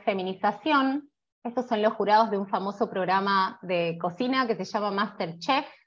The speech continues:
Eh, hay en Argentina, pero debe haber en otros países también. Y cuando tienen que eliminar a alguien, eh, antes era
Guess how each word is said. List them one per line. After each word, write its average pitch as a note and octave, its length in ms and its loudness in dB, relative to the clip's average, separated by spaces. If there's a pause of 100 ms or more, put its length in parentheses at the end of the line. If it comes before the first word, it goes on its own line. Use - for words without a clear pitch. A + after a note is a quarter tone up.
(880)
Eh, F3+ 240 0
hay G3 180 4
en F#3+ 80 -2
Argentina, G#3 600 0
pero D3 140 -4
debe D3 120 -4
haber D#3 220 -2
en D3+ 140 -6
otros D#3 280 -10
países D#3 420 -6
también. A3+ 760 2
Y E3+ 280 -10
cuando D3+ 260 -8
tienen F3+ 260 -8
que F#3 60 -6
eliminar F3+ 680 -2 (220)
a E3 240 -2
alguien, F#3 800 -2 (1000)
eh, E3 300 -2
antes A3+ 520 2
era G3+ 240 2